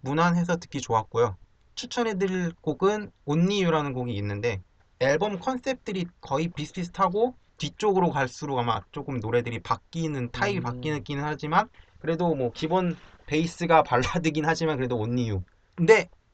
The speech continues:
Speaker 1: 솔직히 말씀드리면 타이틀곡이 제일 좋아요.
Speaker 2: 타이틀곡을 잘 뽑은 거네요.
Speaker 1: 나의 약점이라는 타이틀곡이 있는데
Speaker 2: 네.
Speaker 1: 그게 제일 좋아요. 그리고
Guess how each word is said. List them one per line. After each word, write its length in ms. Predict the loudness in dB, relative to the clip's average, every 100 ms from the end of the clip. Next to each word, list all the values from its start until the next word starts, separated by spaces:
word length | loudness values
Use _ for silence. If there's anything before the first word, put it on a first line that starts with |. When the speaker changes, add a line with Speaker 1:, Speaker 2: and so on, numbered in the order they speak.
| _ -16
Speaker 1:
솔직히 460 | -8 -6 -6 -2
말씀드리면 480 | -2 0 -4 -4 -4
타이틀곡이 440 | -4 -8 -6 -6 -6
제일 160 | -8
좋아요. 240 | -6 -8 -8 -14 _ _
Speaker 2:
타이틀곡을 580 | -6 -4 -2 -2 -2 -4
잘 180 | -6 -10
뽑은 260 | -14 -12 -12
거네요. 200 | -12 -12 -12 -8
Speaker 1:
나의 320 | 6 8 10 6
약점이라는 680 | 4 2 2 4 2 2
타이틀곡이 520 | 0 -4 -4 -6 -4 -4
있는데 380 | -6 -4 -6 -6
Speaker 2:
네. 240 | -8 -8 -8
Speaker 1:
그게 180 | -4 -4
제일 260 | 0 -2
좋아요. 200 | -2 -6 -10 -18 _ -8
그리고 600 | -6 0 2 4 2